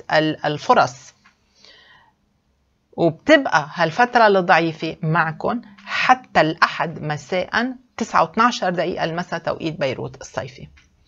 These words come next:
أضعف فترة بهذا الأسبوع هي فترة وجود القمر ببرج الجدي. المجازفة ممنوعة، القرارات الحاسمة ممنوعة.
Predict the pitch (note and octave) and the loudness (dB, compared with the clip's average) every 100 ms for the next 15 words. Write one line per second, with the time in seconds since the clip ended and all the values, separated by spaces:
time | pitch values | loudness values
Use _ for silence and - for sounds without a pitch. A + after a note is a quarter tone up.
0 | _ - - _ _ B3+ B3+ A3 G#3+ A3 | _ -20 -20 _ _ 6 6 4 2 0
1 | G#3+ F3+ E3+ F3+ E3+ D#3+ E3 - F#3+ A3 | 2 0 0 -2 0 -2 -4 -4 2 2
2 | - F3+ F3 F#3 - F3 D#3+ E3+ E3+ - | 2 0 0 0 -2 -6 -6 -2 -2 -2
3 | E3 D#3 D3 D3+ C3+ C3 - C#3 D3+ _ | -2 -2 -4 -6 -8 -6 -6 -8 -16 _
4 | _ _ _ _ _ _ _ _ - F3+ | _ _ _ _ _ _ _ _ 0 2
5 | F3 E3 F#3+ G#3+ G#3+ G#3 G3 G3 F#3 - | 2 2 2 2 2 0 0 0 0 -2
6 | E3 - _ _ _ _ - F#3+ - F#3 | -6 -14 _ _ _ _ 2 2 4 6
7 | F3 G3 A3 - F#3+ F3+ F#3 G3 F#3 F3+ | 8 6 4 0 0 0 0 -2 -2 -2
8 | F3 F3 C#3+ - | -2 -2 -2 -4